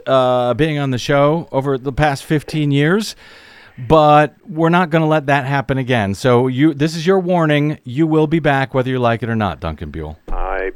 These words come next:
Speaker 2: be happy to come back. This is,
Speaker 1: <laughs>
Speaker 2: this is, uh, you, you have an important show, and, uh, I do follow what gets said.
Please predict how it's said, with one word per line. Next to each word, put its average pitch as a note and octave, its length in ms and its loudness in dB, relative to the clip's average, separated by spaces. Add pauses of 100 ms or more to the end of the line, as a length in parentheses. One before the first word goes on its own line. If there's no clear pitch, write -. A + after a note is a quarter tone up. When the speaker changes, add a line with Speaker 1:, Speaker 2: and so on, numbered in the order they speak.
(160)
Speaker 2:
be G#2 140 -16
happy A#2 360 -10
to A2 80 -6
come G#2 260 -12
back. D2 240 -8 (120)
This C#3 120 -4 (100)
is, - 80 0 (120)
Speaker 1:
<laughs> - 120 -20
Speaker 2:
this F#2 100 -10 (100)
is, - 100 -16 (100)
uh, E2 300 -10 (140)
you, G2+ 200 -18
you G2+ 120 -12
have A#2 140 -2
an A2+ 80 -6
important A#2 460 -6 (100)
show, G#2+ 420 -4 (160)
and, F2+ 340 -18 (180)
uh, E2+ 260 -20 (580)
I F#2+ 120 -12
do A2 240 -18
follow G#2+ 300 -4
what F#2+ 240 -10
gets G#2+ 180 -8 (100)
said. D2+ 220 -10